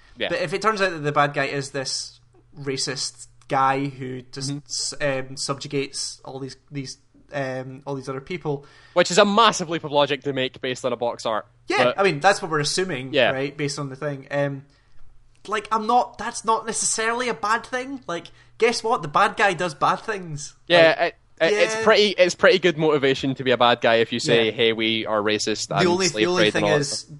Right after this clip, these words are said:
Speaker 2: yeah, the only thing is, it could be hel-, it could be handled wrong. Like, there is a way of it going wrong.
Speaker 1: Yes.
Speaker 2: I think.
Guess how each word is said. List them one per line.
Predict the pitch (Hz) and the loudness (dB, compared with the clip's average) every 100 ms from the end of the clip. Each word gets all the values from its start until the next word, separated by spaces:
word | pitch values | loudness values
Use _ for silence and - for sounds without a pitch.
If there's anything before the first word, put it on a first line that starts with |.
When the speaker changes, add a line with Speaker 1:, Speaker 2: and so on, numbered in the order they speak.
| - | -10
Speaker 2:
yeah, | 143 127 | -8 -6
the | 151 | -4
only | 160 156 | -2 -2
thing | 156 147 | -4 -4
is, | 139 135 - | -4 -6 -10
it | 147 147 - | -8 -8 -12
could | 160 151 143 - - _ | -6 -6 -6 -12 -16 _
be | 151 143 | -8 -8
hel-, | - 139 143 - - - | -6 -6 -6 -8 -16 -14
it | 151 | -14
could | - 156 | -8 -8
be | 156 | -6
handled | 147 143 147 143 139 139 147 | -6 -2 -2 -2 -4 -6 -14
wrong. | 147 143 139 135 131 131 - | -4 -2 0 -2 -6 -14 -14
Like, | 143 135 - | -12 -12 -8
there | 151 | -4
is | 156 143 | -2 0
a | 143 | 0
way | 143 143 147 | 0 0 0
of | 135 143 | -2 -4
it | 143 - | -6 -8
going | - 131 131 131 | -8 -8 -8 -8
wrong. | 131 123 123 120 - _ _ _ | -4 -4 -4 -10 -20 _ _ _
Speaker 1:
Yes. | 113 98 - - - - | 0 2 0 -6 -10 -12
Speaker 2:
I | |
think. | 147 139 135 - | -8 -8 -8 -12